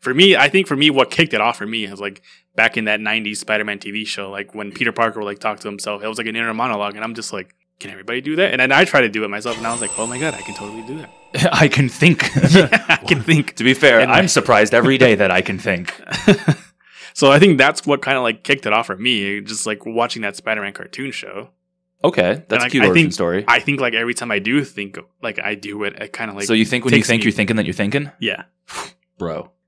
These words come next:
Speaker 2: you're making me think over here.
Speaker 1: But then also, like, when I'm reading comic books and, like, I come across, like, Batman the character, it's like I actually come across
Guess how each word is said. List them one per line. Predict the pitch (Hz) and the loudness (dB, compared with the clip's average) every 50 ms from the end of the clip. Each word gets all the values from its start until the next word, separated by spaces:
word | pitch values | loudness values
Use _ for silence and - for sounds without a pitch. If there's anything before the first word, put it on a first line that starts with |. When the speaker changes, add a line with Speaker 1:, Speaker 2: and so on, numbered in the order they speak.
| _ _ _ | _ _ _
Speaker 2:
you're | 113 | -6
making | 117 104 - 85 | -4 -4 -4 -6
me | 82 76 | -10 -10
think | - 87 82 80 | -10 -10 -10 -10
over | - - 76 | -12 -14 -16
here. | 76 71 73 - _ _ _ _ _ _ _ | -16 -16 -16 -18 _ _ _ _ _ _ _
Speaker 1:
But | - 160 | 2 4
then | 190 190 | 6 6
also, | 180 190 185 190 | 6 4 6 6
like, | 175 175 | 6 6
when | 160 170 156 | 6 4 4
I'm | 143 | 6
reading | 139 165 165 143 | 6 4 4 4
comic | - 127 131 143 131 107 | 2 2 2 2 2 2
books | 110 110 107 - | 0 -2 -2 -2
and, | 117 110 110 | -6 -4 -4
like, | 110 107 | -2 -2
I | 107 | -2
come | 104 - 127 117 | -2 -2 -4 -6
across, | 110 - - 113 110 - - | -4 -2 -2 -2 -2 -2 -4
like, | 110 104 101 | -6 -6 -2
Batman | 107 110 113 117 110 107 101 | -2 0 0 0 -2 -4 -6
the | 101 | -6
character, | 95 - 117 113 117 110 - - 95 95 | -6 -2 -2 -2 -2 -2 -6 -10 -14 -12
it's | 95 98 98 - - | -12 -12 -14 -12 -10
like | 101 98 98 - - | -10 -10 -10 -10 -10
I | - 104 104 104 104 104 104 104 104 | -8 -6 -4 -4 -4 -4 -4 -2 -2
actually | 104 110 113 - - 117 117 | -2 -2 -2 -4 -6 -8 -10
come | 110 - - 123 120 120 | -10 -8 -8 -6 -6 -6
across | 113 - - 117 117 120 120 120 123 - - - - - - - - - _ _ | -6 -4 -2 0 2 2 2 0 -2 -4 -6 -6 -6 -8 -10 -12 -16 -20 _ _